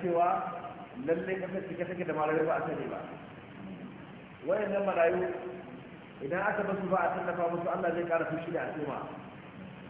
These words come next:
Idan aka tausaya musu, Allah sai ya tausayin al'umma, ya sauko mana da rahamarsa. Allah ka sauko mana da rahamarka. Account ɗin marayu, account name, Julius Orphan and Less Privilege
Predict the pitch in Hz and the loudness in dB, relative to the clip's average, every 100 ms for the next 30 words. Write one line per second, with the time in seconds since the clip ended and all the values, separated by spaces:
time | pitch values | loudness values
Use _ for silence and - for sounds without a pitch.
0 | - - - 165 190 214 196 202 202 202 | -12 -10 -4 0 2 2 2 2 2 2
1 | 185 185 - 196 196 180 185 175 185 165 | 2 0 0 2 2 2 0 0 -2 -2
2 | 170 165 151 170 170 151 170 170 170 165 | -2 -2 -2 0 2 2 0 0 0 0
3 | 147 143 151 147 - 117 92 - - - | 0 0 0 0 -2 -4 -6 -8 -12 -14
4 | - - - 175 196 170 - 185 190 185 | -14 -14 -4 0 2 0 0 -2 -2 0
5 | 180 175 147 156 151 123 113 - - - | 0 0 0 0 0 -2 -4 -6 -8 -10
6 | - - - - - - - - - - | -10 -8 -8 -8 -10 -12 -12 -12 -14 -14
7 | - - - - - - - 156 208 214 | -14 -14 -14 -16 -16 -12 -6 2 8 8
8 | 214 202 196 165 151 170 175 170 - - | 8 4 4 4 4 6 4 2 -4 -10
9 | - - - - - - - - - - | -12 -14 -14 -16 -16 -16 -16 -16 -14 -14
10 | - - - - - - 156 196 214 208 | -16 -16 -14 -14 -12 -4 -2 4 6 6
11 | 175 180 160 - - 208 226 220 220 190 | 4 2 0 -2 -4 -4 -2 -4 0 2
12 | 196 196 190 196 170 165 175 - 165 170 | 4 4 2 2 2 4 0 0 0 2
13 | 165 170 | 2 0